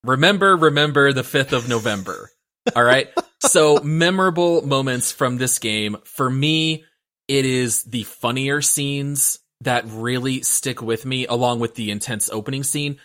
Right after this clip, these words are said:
And so I wrote down two. I'll, I'll share one and then I'll kick it back to you, Josh.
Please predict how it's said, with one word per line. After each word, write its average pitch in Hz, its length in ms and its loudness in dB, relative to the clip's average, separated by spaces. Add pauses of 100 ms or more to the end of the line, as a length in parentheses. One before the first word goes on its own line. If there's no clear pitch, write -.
(420)
And 135 200 0
so 123 520 2 (340)
I 147 80 6
wrote 208 200 4
down 120 220 0
two. 92 280 -6
I'll, 123 200 4
I'll 147 120 2
share 165 240 0
one 143 160 0
and 120 80 -2
then 113 100 0
I'll 107 100 -2
kick - 200 -8
it 104 80 -6
back 104 200 -6
to 113 120 -8
you, 101 60 -6
Josh. 98 380 -10